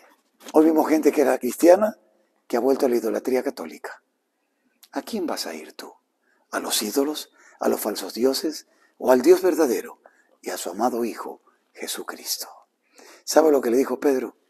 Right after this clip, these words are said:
"¿A quién iremos? Solo tú tienes palabra de vida eterna". Padre, gracias porque solo tú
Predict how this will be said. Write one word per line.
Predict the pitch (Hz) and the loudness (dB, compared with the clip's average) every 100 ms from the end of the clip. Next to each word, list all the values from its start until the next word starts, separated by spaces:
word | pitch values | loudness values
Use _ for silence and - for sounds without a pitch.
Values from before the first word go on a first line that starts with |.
| _ _ _ _ | _ _ _ _
"¿A | 277 | -14
quién | - 170 | -10 -8
iremos? | 151 151 123 73 - - _ _ _ _ _ _ _ | -4 -4 -6 -10 -18 -20 _ _ _ _ _ _ _
Solo | - 101 98 104 | -10 -6 -4 -4
tú | - 80 73 _ _ _ - | -4 -8 -10 _ _ _ -10
tienes | 101 110 - | -6 -4 -2
palabra | 123 104 90 - - - _ _ | -2 -2 -4 -10 -18 -18 _ _
de | - 87 | -10 -8
vida | 82 - | -8 -12
eterna". | - 78 - - - - _ _ _ - | -10 -10 -12 -18 -20 -20 _ _ _ 2
Padre, | 127 131 127 123 - - - - - | 4 4 0 -4 -10 -20 -20 -20 -6
gracias | 117 143 160 160 - | 4 6 6 4 0
porque | 143 - 120 | -4 -2 -2
solo | - 156 160 | 0 0 0
tú | - 80 - | -2 -8 -12